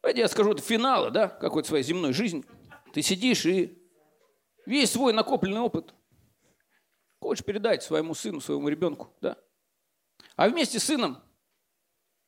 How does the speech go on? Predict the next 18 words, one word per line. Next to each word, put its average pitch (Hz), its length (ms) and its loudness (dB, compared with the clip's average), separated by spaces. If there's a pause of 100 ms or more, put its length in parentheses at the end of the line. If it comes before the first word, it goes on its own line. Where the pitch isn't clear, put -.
(480)
ты 214 80 -4
передаёшь 233 420 2
свой 233 160 -2
опыт - 340 -4 (1000)
стране 320 400 0
своей, 165 340 0
с-, - 120 -16
по-, - 140 -8
получается, - 540 -2
да? - 140 0 (960)
И - 80 -6
ты 277 120 -4
говоришь: 285 360 0
"Сын, 339 300 4 (1800)
подойди, 285 340 0
я 185 200 4
скажу 226 320 0
тебе 175 360 -2